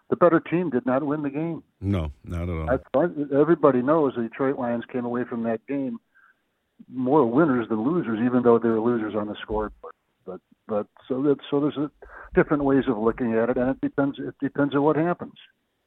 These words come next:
Speaker 2: Yeah, and, and, y-, you know, I'm gonna tell you why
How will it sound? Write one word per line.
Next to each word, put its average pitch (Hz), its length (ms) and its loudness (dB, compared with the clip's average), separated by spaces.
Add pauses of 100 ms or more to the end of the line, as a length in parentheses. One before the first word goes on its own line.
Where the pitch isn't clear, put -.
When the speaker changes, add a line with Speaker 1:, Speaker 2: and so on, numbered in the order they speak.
(360)
Speaker 2:
Yeah, 107 260 2 (260)
and, 175 240 0
and, 170 280 0
y-, 208 400 -8
you 220 120 -4
know, 202 280 2 (120)
I'm 208 120 2
gonna 220 80 2
tell 175 140 0
you 151 120 2
why 120 480 2